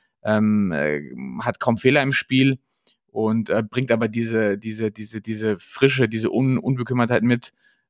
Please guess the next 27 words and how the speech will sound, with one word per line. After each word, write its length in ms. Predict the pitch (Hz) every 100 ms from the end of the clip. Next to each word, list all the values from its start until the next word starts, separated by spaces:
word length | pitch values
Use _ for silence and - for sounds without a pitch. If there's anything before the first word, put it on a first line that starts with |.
| -
Äh, 200 | 107 107
und 280 | 113 107
das 160 | 117 -
ist 120 | 117
das, 200 | 120 -
ge-, 220 | 110 98 82
was 240 | 98 113
dem 200 | 117 104
Bayern-Spiel 640 | 110 107 113 113 - 117
und 120 | 110 104
gerade 240 | 107 113
im 40 |
Mittelfeld 560 | 117 127 113 113 110 104
vielleicht 320 | - 104 110
in 60 | 104
der 100 | 107
gang-, 220 | 101 107
vergangenen 400 | 101 107 113 110
Wochen, 220 | 110 113
Monaten 280 | 110 113 101
ein 20 |
bisschen 180 | 107 -
abgegangen 480 | - 110 107 110 107
ist. 260 | 117 - - _ _ _ _
Und, 460 | - 104 107 107 90
ähm, 480 | 101 92 80 80 78
man 400 | 87 104 90